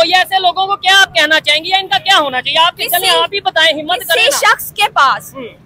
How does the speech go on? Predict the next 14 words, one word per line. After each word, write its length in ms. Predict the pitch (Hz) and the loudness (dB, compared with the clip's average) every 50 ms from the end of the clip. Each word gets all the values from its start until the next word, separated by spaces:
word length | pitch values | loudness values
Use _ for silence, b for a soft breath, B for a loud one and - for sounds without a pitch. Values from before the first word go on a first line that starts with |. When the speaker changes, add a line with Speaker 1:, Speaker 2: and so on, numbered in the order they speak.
| - - | -6 -2
Speaker 2:
किसी 320 | 453 523 - - 480 480 | -2 0 0 0 0 0
शख्स 420 | - - - - 453 508 - - - | -2 -4 -2 2 2 2 2 0 -6
के 140 | - 453 466 | -8 -10 -4
पास 320 | - 415 392 466 - - | 2 2 2 2 0 -2
ये 100 | 381 415 494 | -6 -6 -4
हक 240 | 370 427 466 - - | 0 0 0 0 0
नहीं 180 | - 415 403 403 | -4 -2 0 0
है 80 | 415 - | 0 0
कि 100 | 403 403 | -2 -2
वो 160 | 370 381 403 | 2 2 2
किसी 320 | - - 466 - - 440 381 - - | 2 0 -8 -6 -6 -6 -6 -8 -2
कौम 320 | - 381 370 381 403 403 403 | 4 6 8 8 8 6 4
को 180 | - 320 277 254 - - - 233 | 4 4 4 4 2 -4 -12 -14
Speaker 1:
हाँ। 120 | 214 185 | -12 -12